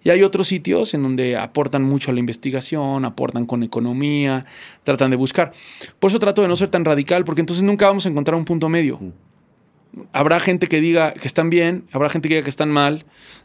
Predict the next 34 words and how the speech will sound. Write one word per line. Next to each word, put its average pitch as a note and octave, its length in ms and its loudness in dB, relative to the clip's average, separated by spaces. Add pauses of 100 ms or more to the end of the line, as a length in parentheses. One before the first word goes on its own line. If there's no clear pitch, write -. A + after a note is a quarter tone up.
Y D#3 120 -4
yo F#3+ 320 4
no, F#3+ 280 0 (300)
no F#3+ 180 2
es F#3+ 100 0
que D3+ 120 -14
quite F#3+ 260 -2
las D#3+ 160 -2
manos, F3+ 340 0
simplemente F3 480 -4
me E3 100 -2
trato E3 240 -2
de F3 60 -4
colocar D#3 360 0
en E3+ 120 -2
medio, D#3 340 -2
ver D#3+ 120 0
las E3+ 140 -4
posturas E3+ 440 -2
de D3+ 80 0
ambos C#3+ 480 -2 (600)
y D#3+ 100 -4
ver F3+ 200 2
de G3 160 2
esas F#3+ 260 0
posturas E3+ 580 -2
qué E3 300 0
es E3 140 -4
lo D#3 140 2
más D3 240 0
que D3+ 100 -6
se C#3 100 -2
puede C3 220 0
rescatar. B2 540 -4